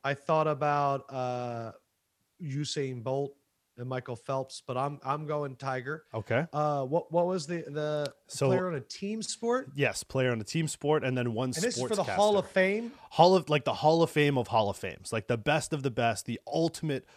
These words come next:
Speaker 2: Hall of Fame.
Speaker 1: It probably shouldn't have been Silver. It's probably somebody that created more. But, <laughs> um, yeah, it probably should not have been Silver. Uh,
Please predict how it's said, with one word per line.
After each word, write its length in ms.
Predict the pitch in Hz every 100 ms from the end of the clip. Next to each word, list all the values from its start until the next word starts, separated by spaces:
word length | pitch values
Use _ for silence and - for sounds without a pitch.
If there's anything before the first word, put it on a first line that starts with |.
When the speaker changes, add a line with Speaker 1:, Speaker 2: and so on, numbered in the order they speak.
| -
Speaker 2:
Hall 240 | - 143 123
of 60 | -
Fame. 280 | 101 78 - _ _ _ - _
Speaker 1:
It 160 | 117 120 _
probably 220 | 147 139 117
shouldn't 180 | - 113
have 100 | 104
been 140 | 101
Silver. 560 | - 107 101 101 101 107 _
It's 80 |
probably 260 | - 123 113
somebody 280 | - 110 101
that 160 | 101
created 400 | - 110 104 98
more. 240 | 104 104 98 _ _
But, 300 | 143 135 127 - - _ _ -
<laughs> 400 | _ _ _ -
um, 600 | 120 117 113 110 101 131 _ _
yeah, 140 | 117 104
it 80 |
probably 200 | 120 110 101
should 160 | -
not 120 | 98
have 140 | 98 92
been 120 | -
Silver. 340 | - - - _ _ _ _ _ 131
Uh, 480 | 135 127 120 117